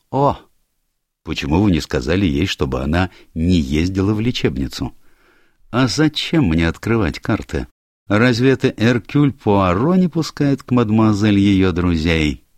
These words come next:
"Келли де, что за мысль? Это врачи и сиделки.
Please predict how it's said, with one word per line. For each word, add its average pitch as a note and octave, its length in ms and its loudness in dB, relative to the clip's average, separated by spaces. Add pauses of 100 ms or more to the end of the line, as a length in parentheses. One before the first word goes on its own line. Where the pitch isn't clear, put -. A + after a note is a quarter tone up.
"Келли D3+ 440 2
де, A2 420 2
что - 440 -2
за D3 200 2
мысль? G2+ 640 2 (320)
Это D3+ 600 0
врачи F#2+ 640 0
и - 200 0
сиделки. D3 760 0